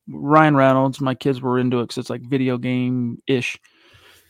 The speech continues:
Denver needs a second quality running back, a Melvin Gordon type. James Cook would be a great fit. Hashtag fresh legs. I agree he would be a good fit, but at what, what cost?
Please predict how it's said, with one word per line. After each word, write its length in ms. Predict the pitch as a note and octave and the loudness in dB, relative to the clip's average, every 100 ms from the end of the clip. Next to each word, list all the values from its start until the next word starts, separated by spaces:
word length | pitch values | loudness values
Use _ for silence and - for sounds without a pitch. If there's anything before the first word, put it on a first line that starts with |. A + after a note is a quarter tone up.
| _ D3+ | _ 6
Denver 300 | F#3 G#3+ A3+ | 8 8 4
needs 260 | F#3+ E3+ | 4 4
a 60 | D#3 | 2
second 640 | - - E3 E3 F3 - | 0 4 4 4 0 -2
quality 720 | - - C#3 C3 C3+ C#3 C3+ - | -6 2 6 6 6 4 0 2
running 340 | D3 C#3 C3+ | 4 4 2
back, 280 | A#2+ G#2 - C#3+ | 0 -6 -4 -2
a 80 | |
Melvin 480 | C3+ C3+ C#3 D3+ D3+ | 0 2 2 2 0
Gordon 440 | C3+ B2+ B2+ B2+ A#2 | 2 2 2 0 -4
type. 480 | - - D3 B2 A2+ _ _ _ _ _ _ _ _ | -10 0 2 2 -2 _ _ _ _ _ _ _ _
James 240 | C3 B2 | -4 -4
Cook 240 | - D3+ - | -4 -6 0
would 220 | D3 D#3 | 0 4
be 100 | D#3+ | 2
a 60 | D3+ | 4
great 260 | D#3 D3 | 2 0
fit. 300 | - E3+ - _ _ - | 0 0 0 _ _ -4
Hashtag 400 | C3+ - B2 A#2 | -4 -2 -4 -2
fresh 300 | - A#2+ - | -2 -2 0
legs. 280 | C3+ A2+ - _ - - | 0 -2 -10 _ -20 0
I 120 | D#3 E3+ | 4 4
agree 300 | D3 F#3+ C4 | 4 2 2
he 140 | D#3 | 0
would 240 | C#3 A#3+ | 2 0
be 160 | - D#3+ | 0 -2
a 60 | B2 | -2
good 240 | C3 A2 | -6 -10
fit, 240 | - B2+ - | -12 -14 -8
but 140 | - D3+ | -4 -4
at 100 | - | -4
what, 220 | E3+ - _ _ _ _ - | -10 -10 _ _ _ _ -6
what 180 | F3+ - | -6 -4
cost? 400 | F3+ D#3+ A2 | -6 -6 -8